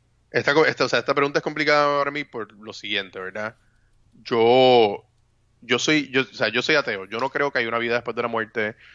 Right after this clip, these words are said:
No creo que hay un más allá. No creo que, que, que nada de esto. O sea, que de la única manera que mi, el ente que se considera Pablo Tirado, que verdaderamente es una serie de químicos que se coalescieron de una manera particular y entienden que son una persona,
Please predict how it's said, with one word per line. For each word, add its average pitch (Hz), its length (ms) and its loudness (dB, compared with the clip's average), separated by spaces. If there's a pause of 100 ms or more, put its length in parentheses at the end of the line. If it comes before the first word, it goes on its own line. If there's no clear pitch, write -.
(180)
No 113 200 0
creo 117 300 2
que 117 140 0
hay 110 260 2
un 117 180 -10
más 110 220 0
allá. 104 460 0
No 104 140 -10
creo 107 260 -6
que, 104 260 0 (360)
que, 101 380 -6
que - 140 -4
nada 104 300 2
de 95 60 -6
esto. - 200 -20
O 120 80 -12
sea, 123 160 -4
que 123 80 -2
de 120 120 2
la 120 60 2
única 156 220 -2
manera 165 340 0
que 123 220 -10 (120)
mi, 123 400 -4
el 120 120 -2
ente 160 300 0
que 147 120 -2
se - 80 -8
considera 131 500 -2
Pablo 139 200 0
Tirado, 143 340 0
que 120 60 -8
verdaderamente 113 580 -6
es 123 60 -4
una 123 220 -4 (300)
serie 143 420 4
de 135 160 4
químicos 135 640 -6
que 127 120 -8
se - 160 -6
coalescieron 120 640 -4
de 127 80 -8
una 123 80 -2
manera 127 320 -2
particular 123 720 -2 (180)
y 135 120 -2
entienden 120 560 -2
que 131 100 -6
son 123 200 -6
una 127 120 0
persona, 120 500 -4